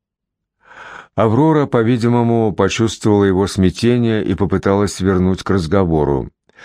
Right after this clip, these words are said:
«Ноам, у тебя еще есть вопросы к госпоже и господину Нать?»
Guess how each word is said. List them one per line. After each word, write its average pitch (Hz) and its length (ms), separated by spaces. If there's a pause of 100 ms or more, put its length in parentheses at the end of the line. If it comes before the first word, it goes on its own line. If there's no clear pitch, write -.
(220)
«Ноам, 80 540 (760)
у 110 120
тебя 107 280
еще 104 220
есть 170 260
вопросы 110 500
к 87 40
госпоже 98 580
и 87 40
господину 92 580
Нать?» 71 440